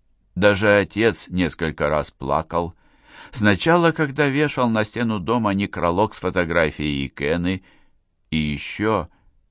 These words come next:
беседуя с пастором Коллинзом,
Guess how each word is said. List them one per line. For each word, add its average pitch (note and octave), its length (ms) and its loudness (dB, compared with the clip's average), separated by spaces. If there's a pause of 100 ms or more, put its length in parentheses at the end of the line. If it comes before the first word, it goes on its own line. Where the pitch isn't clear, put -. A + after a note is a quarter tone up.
(160)
беседуя A#2+ 560 0
с - 80 -6
пастором G#2+ 600 0
Коллинзом, F2 840 0